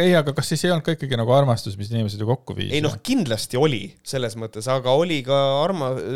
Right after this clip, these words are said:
Speaker 2: armastust, oli ka abielusid, mis tehti sellepärast, et, äh, aeg oli
Speaker 1: Mhm.
Speaker 2: selline, et noh, et noh, nüüd on, nüüd oleks vaja, nüüd ma pean lapsi saama.
Speaker 1: Olete juba kura-, kurameerinud küll, et
Speaker 2: Lastetusmaksud ja asjad olid ju ka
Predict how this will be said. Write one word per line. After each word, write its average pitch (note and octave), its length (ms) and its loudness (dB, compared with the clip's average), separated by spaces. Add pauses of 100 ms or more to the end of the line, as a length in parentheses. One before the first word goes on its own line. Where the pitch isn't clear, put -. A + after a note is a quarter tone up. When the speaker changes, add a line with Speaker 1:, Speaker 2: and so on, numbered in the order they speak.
(240)
Speaker 2:
armastust, G#2+ 520 -6
oli D3+ 240 -2
ka C#3 140 2
abielusid, C#3+ 580 -8
mis B2+ 160 -10
tehti D#3 320 -6
sellepärast, B2+ 640 -6
et, - 100 -14 (120)
äh, A#2 160 -2
aeg B2 340 0
oli D#2+ 160 -12 (400)
Speaker 1:
Mhm. G#2 340 -12
Speaker 2:
selline, G2 540 -6
et A2 240 -6
noh, A#2 100 -2
et A#2 140 -8
noh, A#2+ 160 -6
nüüd C3+ 240 -4
on, G#2+ 180 -6
nüüd B2+ 220 -4
oleks A#2 180 -2
vaja, C#3 160 2
nüüd A#2+ 160 -6
ma A2+ 80 -6
pean F#2 160 -12
lapsi A2+ 240 -8
saama. G2 220 -10
Speaker 1:
Olete B2 320 0
juba A2 100 -6
kura-, B2 300 2
kurameerinud B2 640 2
küll, C#3+ 160 2
et D3 80 2
Speaker 2:
Lastetusmaksud B2+ 680 2
ja A#2+ 140 2
asjad A#2+ 180 0
olid A#2 220 -4
ju B2 80 -4
ka C#3+ 140 4